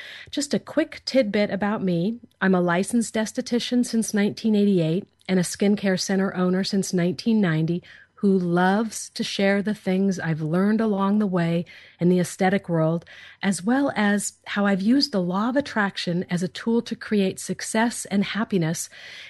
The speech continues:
in both my business life and my personal life. If you want to get the complete skinny on me,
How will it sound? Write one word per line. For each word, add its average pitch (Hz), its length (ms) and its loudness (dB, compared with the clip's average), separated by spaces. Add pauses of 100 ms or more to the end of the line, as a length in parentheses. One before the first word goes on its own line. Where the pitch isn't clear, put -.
in 190 180 4
both 202 380 2
my 220 160 0
business 233 480 0
life 160 340 -2 (380)
and 285 320 0
my 165 100 -2
personal 156 420 -4
life. 147 400 -10 (460)
If 175 100 -6
you 202 120 2
want 202 160 4
to 196 60 2
get 175 180 -2
the 165 80 -6
complete 320 520 -6
skinny 170 480 2
on 151 220 0
me, 175 240 0